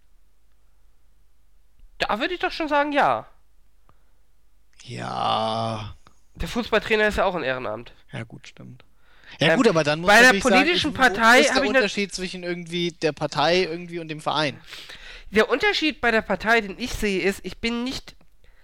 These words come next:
Speaker 1: automatisch in dieser Partei, damit es der Gemeinschaft besser geht, sondern ich kann auch in einer Partei sein, um meine eigenen Interessen vertreten zu wollen. Also, ohne den F D P-Lern zu nahe zu treten, aber der F D P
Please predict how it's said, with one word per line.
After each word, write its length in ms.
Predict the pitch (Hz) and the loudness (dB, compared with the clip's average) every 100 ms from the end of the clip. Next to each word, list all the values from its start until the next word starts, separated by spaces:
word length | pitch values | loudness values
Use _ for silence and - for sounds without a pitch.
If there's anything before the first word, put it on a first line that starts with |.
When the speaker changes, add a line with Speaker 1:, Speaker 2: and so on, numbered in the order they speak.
| - - - - - - | -20 -20 -20 -20 -12 2
Speaker 1:
automatisch 1200 | - 294 440 453 302 285 254 240 233 - 208 202 | 6 8 8 6 2 6 8 8 6 2 -4 -6
in 160 | - | -6
dieser 220 | 196 202 202 | -2 0 0
Partei, 640 | 202 190 208 190 190 214 - - - | 0 -2 2 4 4 0 -4 -20 -8
damit 360 | 175 190 208 - | -2 0 0 -2
es 220 | 185 - - - | -6 -6 -10 -4
der 320 | 180 175 170 | 2 4 4
Gemeinschaft 640 | 160 165 175 190 185 156 - | 2 0 2 2 -2 -8 -4
besser 320 | 185 185 147 | -4 0 -2
geht, 320 | 135 147 - | -2 -8 -8
sondern 220 | 147 147 | -8 -6
ich 80 | 147 | -6
kann 180 | - 170 | -4 -4
auch 120 | 170 | -4
in 80 | 165 | -6
einer 180 | 147 143 | -6 -6
Partei 560 | - - 170 170 175 | -8 -10 -2 0 0
sein, 280 | 151 143 143 | -2 -4 -4
um 160 | - 143 | -6 -2
meine 300 | 139 131 - | 0 0 0
eigenen 380 | 147 156 156 | 2 2 -2
Interessen 640 | - 147 156 160 185 - 120 - - - - | -10 -6 -2 0 -2 -4 -14 -18 -20 -20 -20
vertreten 400 | - 147 147 - | -18 -12 -12 -12
zu 180 | - 135 | -14 -14
wollen. 180 | 123 - | -12 -8
Also, 200 | - 139 139 - - - - - - - | -4 -4 -4 -12 -20 -20 -20 -20 -20 -6
ohne 180 | - 180 | 0 2
den 140 | 170 156 | 2 0
F 160 | 165 | -2
D 100 | - | -4
P-Lern 400 | 143 196 190 147 | -6 0 2 2
zu 100 | 131 | 0
nahe 280 | 143 165 147 | 2 4 4
zu 120 | - | 2
treten, 300 | - 139 123 | -10 -8 -6
aber 160 | 120 127 | -8 -6
der 300 | 135 117 - | -2 -2 -2
F 120 | 143 | -8
D 120 | - | -8
P 380 | 139 151 139 - | -8 -6 -4 -6